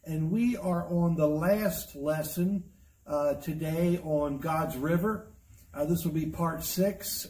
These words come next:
and, uh, so before we, uh, get into the study, let's open up with a word of prayer.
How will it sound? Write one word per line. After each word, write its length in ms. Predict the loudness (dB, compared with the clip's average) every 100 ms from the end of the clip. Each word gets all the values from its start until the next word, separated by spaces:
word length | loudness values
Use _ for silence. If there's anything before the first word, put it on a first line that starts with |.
| -6
and, 320 | -2 -2 0
uh, 300 | -2 0 -2
so 180 | 0 0
before 340 | 0 2 4
we, 360 | 6 6 4 -2 -12 _ _
uh, 160 | 0 2
get 240 | 2 4
into 260 | 4 4 2
the 140 | -2
study, 440 | -2 2 2 2
let's 220 | -2 -4 -4
open 240 | -4 -4
up 80 | -4
with 140 | -2
a 40 | -2
word 200 | -2 -4
of 80 |
prayer. 480 | 0 2 2 2 -4